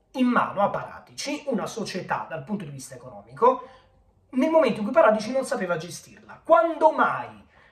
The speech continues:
Paratici aveva fatto il ruolo di dirigente economico? Mai. Agnelli ha fatto un errore, gli ha dato il comando economico. Tutto questo ha fatto scaturire una serie di problematiche a livello economico che hanno danneggiato la squadra. Quindi lasciate perdere le altre cose.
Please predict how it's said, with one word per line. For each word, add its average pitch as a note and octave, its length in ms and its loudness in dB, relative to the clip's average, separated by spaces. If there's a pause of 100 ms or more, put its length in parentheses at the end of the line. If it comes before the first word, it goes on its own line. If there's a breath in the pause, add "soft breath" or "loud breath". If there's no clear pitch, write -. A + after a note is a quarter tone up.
Paratici F#3+ 560 2
aveva F3+ 260 2
fatto G#3+ 320 2
il F3 100 -4
ruolo F#3+ 240 0
di E3+ 120 -6
dirigente E3+ 500 -2
economico? D#3+ 500 -10
Mai. A3 440 -2
Agnelli A#3 360 0
ha G#3+ 60 -2
fatto - 280 -12
un E4+ 60 -8
errore, F#3+ 220 0
gli G#3 100 -2
ha B3 60 2
dato D#3 220 -8
il G3 80 -10
comando B2 400 -8
economico. - 520 -18
Tutto D#4 280 -2
questo B3 260 0
ha G#3 40 -2
fatto - 260 0
scaturire F3 680 -4
una A#3+ 180 -2
serie - 440 -6 (520 soft breath)
di G3 340 -2
problematiche G#3 840 2
a - 60 -12
livello E3 340 -4
economico F#3 680 -4
che A#3+ 160 -2
hanno F3+ 220 0
danneggiato D#3 760 -4
la F3+ 100 -10
squadra. - 580 -18 (460)
Quindi C3+ 320 -18
lasciate D#3+ 440 -6
perdere C4+ 720 4
le G3 120 -2
altre F3+ 320 0
cose. - 300 -20